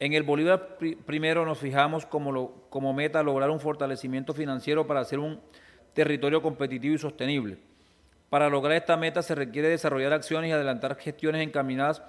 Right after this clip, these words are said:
a establecer estrategias de fortalecimiento institucional que implica la modernización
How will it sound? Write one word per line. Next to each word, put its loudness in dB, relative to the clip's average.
a 0
establecer 2
estrategias 2
de 0
fortalecimiento -4
institucional -2
que -6
implica -2
la 4
modernización -2